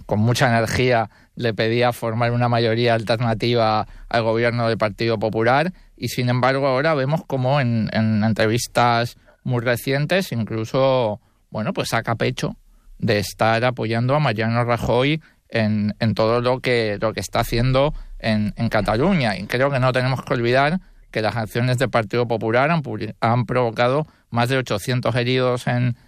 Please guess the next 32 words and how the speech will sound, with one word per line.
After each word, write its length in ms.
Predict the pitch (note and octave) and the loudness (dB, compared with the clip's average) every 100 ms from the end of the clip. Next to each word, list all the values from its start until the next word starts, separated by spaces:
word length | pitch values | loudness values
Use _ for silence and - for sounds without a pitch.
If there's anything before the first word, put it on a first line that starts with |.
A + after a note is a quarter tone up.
| _ | _
en 100 | - | -4
Cataluña, 720 | B2+ A#2+ B2+ B2+ D#3+ G#3 A3+ | 0 2 2 0 2 2 0
en 140 | A#2+ A2+ | -2 -4
gente 320 | - A#2+ D3+ | 0 0 2
inocente 600 | E3 D3+ - D#3 F3+ A3 | 2 0 0 0 0 -2
que, 360 | F#3+ C3+ A#2 G#2 - _ - | 0 2 0 -2 -10 _ -4
que, 320 | A#2 A2+ A2 A2 D#3+ | -2 0 -2 -2 0
<laughs> 160 | D#3 | 0
completamente 580 | D3 B2+ B2+ C#3 D3+ C#3 | 0 0 2 2 2 0
pacífica, 680 | C3+ A#2+ C#3+ C#3 E3 F3 F#3+ - _ | 0 0 -2 -2 0 0 -2 -6 _
que 100 | - | -4
lo 100 | A#2 | 0
único 300 | B2 C3+ C#3+ | 2 2 2
que, 340 | C#3 C#3 B2 A#2 | 2 0 0 -2
que 160 | B2+ A#2 | -6 -4
quiso 240 | C3 C#3+ | -2 0
hacer 340 | B2+ D3+ D#3 E3 | 0 2 2 0
fue 380 | - C3 C#3+ - _ - | 0 0 0 -2 _ -2
manifestarse 920 | B2 A#2 A#2 A2+ C3 C3 C3+ D3+ D3 | -2 0 -2 0 0 0 0 -2 0
y 120 | B2+ | 0
ir 100 | B2 | 2
a 80 | B2 | 2
meter 260 | A#2 B2 | 0 0
una 160 | B2+ A#2+ | 2 2
papeleta 560 | A#2+ A#2+ A#2 A#2 B2+ B2+ - - | 0 0 0 0 0 -2 -12 -4
en 100 | A#2+ | 0
una 240 | A#2+ A#2 | 2 2
urna 400 | A#2+ C#3 D3+ D#3 | 2 0 2 2
un, 480 | B2 A#2+ A#2+ A2+ G#2 - | 2 0 -2 -2 -4 -2
un, 500 | A#2+ A#2+ A#2 A2+ G#2+ - - | 0 2 2 0 -2 -10 -4
un 200 | A#2+ A#2+ | 0 2
día, 320 | B2 A#2 A2+ | 4 4 2